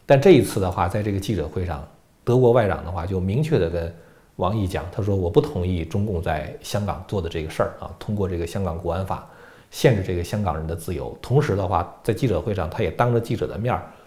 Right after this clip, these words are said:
敦促这个香港能够按时举行这个立法会的选举。所以这些事儿，反正包括他还提到新疆的问题，就是新疆这个人权问题等等，反正就是王毅当时是，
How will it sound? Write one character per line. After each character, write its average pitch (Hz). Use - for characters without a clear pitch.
敦 151
促 120
这 95
个 71
香 110
港 85
能 90
够 92
按 117
时 90
举 92
行 76
这 92
个 71
立 113
法 69
会 -
的 62
选 78
举。 -
所 143
以 123
这 135
些 127
事 131
儿， 110
反 85
正 95
包 123
括 120
他 120
还 113
提 107
到 107
新 117
疆 120
的 113
问 95
题， 80
就 98
是 95
新 120
疆 113
这 104
个 95
人 98
权 92
问 90
题 85
等 85
等， 76
反 -
正 127
就 135
是 113
王 98
毅 135
当 123
时 113
是， 92